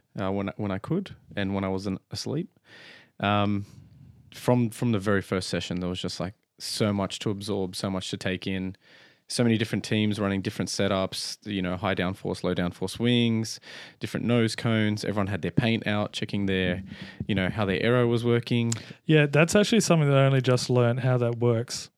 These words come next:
Speaker 2: And it's such a basic concept, but, like, putting the paint on the car and then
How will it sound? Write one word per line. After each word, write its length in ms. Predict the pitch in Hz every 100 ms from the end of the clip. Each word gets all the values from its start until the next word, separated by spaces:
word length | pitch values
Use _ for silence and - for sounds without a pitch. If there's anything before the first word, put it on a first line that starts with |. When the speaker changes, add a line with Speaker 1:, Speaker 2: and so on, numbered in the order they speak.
| _ -
Speaker 2:
And 140 | 131
it's 300 | 120 - 180
such 220 | - 135
a 40 | 123
basic 360 | 117 117 123
concept, 540 | - 120 123 113 113 -
but, 220 | 113 120 _ _ _ -
like, 180 | 123 - _ _ _ _ _ _ _ _ - - -
putting 240 | 151 131
the 80 | 123
paint 280 | - 127 127
on 120 | 120
the 80 | 117
car 280 | - 113
and 80 | 113
then 260 | 117 110